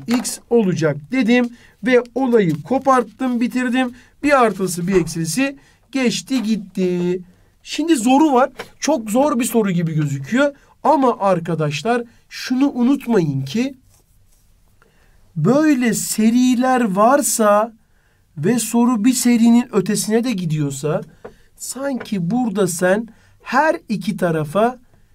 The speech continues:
y kare eksi bir eklesen burası sanki domino taşı gibi gidecek. Neden?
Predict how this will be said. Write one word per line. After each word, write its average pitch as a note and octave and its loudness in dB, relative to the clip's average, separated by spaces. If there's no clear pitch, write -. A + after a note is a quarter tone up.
y F#3 -2
kare A#3 2
eksi F#3 0
bir B3+ 2
eklesen G#3 0
burası B3+ 0
sanki A#3+ -2
domino C#4 2
taşı A#3 -4
gibi A3+ 0
gidecek. E3 -2
Neden? B3 0